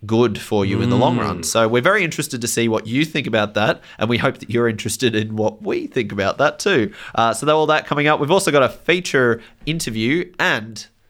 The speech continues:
Speaker 1: a feature artist. Who have we got coming in as our musician today?
Speaker 2: Uh, we have U S Q musical student Aidan Roberts coming in.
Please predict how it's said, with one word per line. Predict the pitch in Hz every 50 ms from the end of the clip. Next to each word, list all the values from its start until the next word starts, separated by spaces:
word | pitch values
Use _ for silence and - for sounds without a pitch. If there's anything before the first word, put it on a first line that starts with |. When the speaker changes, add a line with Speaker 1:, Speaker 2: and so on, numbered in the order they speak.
| _ _ _ -
Speaker 1:
a | 120
feature | - - 117 107 - - 107
artist. | 104 110 120 131 120 - - -
Who | 165 180
have | 196 165
we | 160 135
got | 120 - -
coming | - 117 110 104 101
in | 107 110
as | 113 104
our | 107 101 104 101 101 98 - - -
musician | - 98 113 113 113 107 117 120 - - 127 104 101
today? | 104 92 92 95 71 65 - - _ - -
Speaker 2:
Uh, | - 120 117 123 120
we | 135 135
have | 123 131 127 117 104 -
U | - 117 127 135
S | 139 135
Q | 139 - 117 110 107 104 95 95 - -
musical | 92 98 101 101 98 95 -
student | - - - 117 104 98 95 95 95 - - -
Aidan | 117 113 117 113 113 104 98
Roberts | 98 104 107 113 135 135 - -
coming | - 143 131 135 131
in. | 139 151 160 175 170